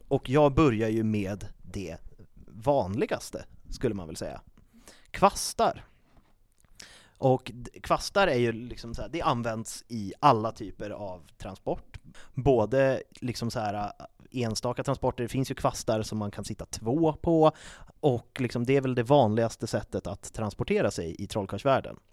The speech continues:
Och det är uppenbarligen, man ser ju, Rowling har ju tagit det från hela häxmytologin, att de rider runt på kra-,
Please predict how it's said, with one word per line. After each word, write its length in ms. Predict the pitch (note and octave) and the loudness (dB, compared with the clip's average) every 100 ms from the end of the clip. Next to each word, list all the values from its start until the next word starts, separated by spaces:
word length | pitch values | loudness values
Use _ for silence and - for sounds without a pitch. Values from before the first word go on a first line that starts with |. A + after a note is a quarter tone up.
| _ _ _ _ _ _ - - - - | _ _ _ _ _ _ -20 -20 -20 -20
Och 240 | - D3 | -4 0
det 80 | C3+ | 4
är 120 | C3+ C3 | 6 6
uppenbarligen, 540 | C#3 B2 A#2+ A#2 A2+ | 4 2 4 4 4
man 100 | A2+ | -2
ser 100 | B2 | 0
ju, 100 | A2 | 2
Rowling 300 | A#2 A#2 A2 | 2 2 0
har 80 | G2+ | -4
ju 60 | |
tagit 300 | - F#2+ G2+ G#2 | -6 -6 -6 -6
det 80 | |
från 140 | F#2+ F#2+ | -6 -8
hela 160 | F2 | -8
häxmytologin, 1600 | - - - - - - - - - _ - G#2+ - A2 B2 F#2+ D#2 | -10 -10 -8 -8 -8 -10 -14 -20 -20 _ -8 -6 -4 -2 -2 -2 -8
att 120 | - | 0
de 240 | A#2+ G#2 | 2 2
rider 240 | G2+ G2 F#2 | -2 -6 -6
runt 180 | E2+ - | -8 -10
på 80 | |
kra-, 200 | - A2+ | -8 -10